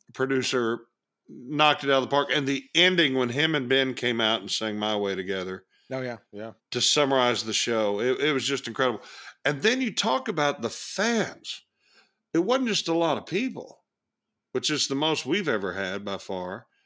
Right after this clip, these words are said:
Speaker 1: The enthusiasm of the fan base. And <laughs> Alex did something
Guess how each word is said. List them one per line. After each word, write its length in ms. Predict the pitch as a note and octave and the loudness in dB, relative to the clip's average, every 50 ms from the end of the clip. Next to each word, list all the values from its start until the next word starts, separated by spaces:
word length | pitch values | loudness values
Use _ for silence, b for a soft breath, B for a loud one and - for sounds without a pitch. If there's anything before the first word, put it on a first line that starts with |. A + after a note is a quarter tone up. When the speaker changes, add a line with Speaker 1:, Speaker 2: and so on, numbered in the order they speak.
| _ _ _ _ _ - | _ _ _ _ _ -2
Speaker 1:
The 160 | E3+ D#3+ D3 | 0 2 2
enthusiasm 1300 | C#3 C3+ B2+ - - - A3+ B3 C4+ C#4+ C#4 G#3+ D#3 C#3+ B2+ A2 G2 F2+ E2+ D2+ - - D#2 C2+ - _ _ _ _ _ _ _ | 2 0 -4 -8 -8 -4 -2 0 0 0 0 0 0 2 2 0 0 -2 -4 -6 -6 -8 -10 -14 -20 _ _ _ _ _ _ _
of 160 | - C3 B2 A2+ | -2 -2 -2 -2
the 60 | A2+ | -6
fan 400 | - - C3+ C3 B2 A#2 G#2+ G2 | -4 -2 0 0 0 0 -2 -4
base. 300 | G2+ F#2 E2+ - - B B B B B B B B B B B _ _ _ _ - | -6 -8 -8 -8 -10 B B B B B B B B B B B _ _ _ _ 2
And 300 | D3 D3+ D3 D3 D3 C#3+ - | 4 6 6 6 4 2 -2
<laughs> 20 | |
Alex 480 | - C3 E3 F3 E3 G3+ G3+ - - - | 0 2 4 4 4 4 2 2 0 0
did 200 | D3 D#3+ D#3 C#3 | 0 0 0 0
something 600 | - - D3 C#3 C3 - C3 B2+ C3 C3 C3 | 2 4 4 4 4 2 0 0 0 0 -2